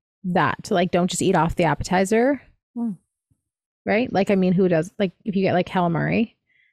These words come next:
Speaker 1: you're
Speaker 2: Mm-hmm.
Speaker 1: just, like, you know, eating it, whatever.
Speaker 2: Mm-hmm.
Speaker 1: Um, the other one I was gonna say was, um, when you're done with your meal,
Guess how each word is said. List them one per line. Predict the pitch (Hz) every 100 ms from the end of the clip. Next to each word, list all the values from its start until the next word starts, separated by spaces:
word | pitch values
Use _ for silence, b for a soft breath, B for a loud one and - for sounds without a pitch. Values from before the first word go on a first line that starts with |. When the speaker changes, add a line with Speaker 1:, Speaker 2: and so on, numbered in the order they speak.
| _ -
Speaker 1:
you're | 196
Speaker 2:
Mm-hmm. | 220
Speaker 1:
just, | -
like, | 165 - - _
you | 208 175
know, | -
eating | 180 196 214
it, |
whatever. | 226 226 233 277 B B B -
Speaker 2:
Mm-hmm. | 247
Speaker 1:
Um, | 233 226
the | 208 -
other | 208 233 330
one | 370 359
I |
was | 339
gonna | 269 254
say | - 208 180 220 320 -
was, | 202 208 196 196 196 - -
um, | 226 202 190 185 -
when | 214 202 226
you're | 285
done | 220 175 175 226
with | 226 208
your |
meal, | 190 165 160 233 320